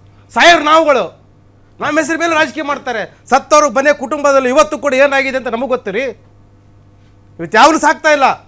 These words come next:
ಸಾಕ್ತಾ ಇರೋದು ನಾವು ಹಿಂದೂ ಸಂಘಟನೆಗಳು, ನಾವು ಇವತ್ತು ಎಲ್ಲರನ್ನ ನೋಡ್ತಾ ಇದ್ದೀವಿ. ಬಿಡ್ಬೇಕು ಇಲ್ಲಿಗೆ, ಇದನ್ನ ಬಿಟ್ಟು ನೇರವಾಗಿ ಇವರು ಬಾಯಿ ಮುಚ್ಚಿಕೊಂಡು ಎರಡು ಪಕ್ಷದವರು ಸುಮ್ಮನೆ ಇದ್ರೆ ಆಟೋಮೆಟಿಕ್ ಆಗಿ ಶಾಂತಿ ನೆಲೆಸುತ್ತೆ. ಏನೇನು ಮಾಡಲ್ಲ ಇವರು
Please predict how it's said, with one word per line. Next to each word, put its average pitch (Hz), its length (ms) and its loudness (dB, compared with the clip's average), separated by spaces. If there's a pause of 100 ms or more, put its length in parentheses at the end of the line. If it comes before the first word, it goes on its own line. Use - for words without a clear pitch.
(200)
ಸಾಕ್ತಾ 277 300 0
ಇರೋದು 277 160 -4
ನಾವು 247 180 -2
ಹಿಂದೂ 233 180 -8
ಸಂಘಟನೆಗಳು, 240 840 -4 (140)
ನಾವು 247 200 2
ಇವತ್ತು 262 300 -2
ಎಲ್ಲರನ್ನ 240 360 -4
ನೋಡ್ತಾ 220 240 -10
ಇದ್ದೀವಿ. 165 340 -12 (1080)
ಬಿಡ್ಬೇಕು 349 360 2
ಇಲ್ಲಿಗೆ, 294 300 0
ಇದನ್ನ 202 200 -2 (1300)
ಬಿಟ್ಟು 311 600 -4 (100)
ನೇರವಾಗಿ 285 1040 2
ಇವರು 254 200 -6
ಬಾಯಿ 220 320 2
ಮುಚ್ಚಿಕೊಂಡು 311 420 -4
ಎರಡು 285 240 0
ಪಕ್ಷದವರು 285 400 -8
ಸುಮ್ಮನೆ 262 320 -6
ಇದ್ರೆ 277 380 -2 (140)
ಆಟೋಮೆಟಿಕ್ 269 520 -2
ಆಗಿ 277 160 -6
ಶಾಂತಿ 240 300 -4
ನೆಲೆಸುತ್ತೆ. 202 540 -10 (1120)
ಏನೇನು 339 500 4
ಮಾಡಲ್ಲ 320 260 4
ಇವರು 233 320 -2